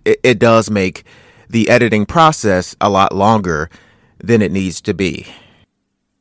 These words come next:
You know, it's kinda like going to the barber shop. You're at the barber shop, you're sitting in the chair, you know you're getting your hair cut and your beard trim, and you're, and you're saying to yourself,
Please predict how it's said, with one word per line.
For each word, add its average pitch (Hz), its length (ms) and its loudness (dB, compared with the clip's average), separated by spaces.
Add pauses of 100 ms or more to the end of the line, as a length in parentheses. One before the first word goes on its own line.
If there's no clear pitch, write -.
(1160)
You 151 80 0
know, 185 160 2
it's 170 300 0
kinda 254 320 0
like 202 220 2
going 151 240 2
to 156 80 -2
the 120 100 0
barber 107 380 0
shop. 85 340 -6 (460)
You're 131 180 2
at 160 100 2
the 180 80 0
barber 117 280 2
shop, 117 260 -2
you're 110 80 -8
sitting 165 320 -2
in 147 80 -2
the 135 80 -2
chair, 95 420 -2 (400)
you 131 80 -2
know 139 120 4
you're 160 160 4
getting 151 200 -2
your 147 120 0
hair 135 200 0
cut 123 420 -2 (180)
and 117 160 -2
your 117 80 2
beard 143 340 -2
trim, 90 340 -6
and 95 120 -6
you're, 113 180 -8
and 143 100 -2
you're 180 80 -2
saying 262 260 -4
to - 60 -4
yourself, 107 520 -2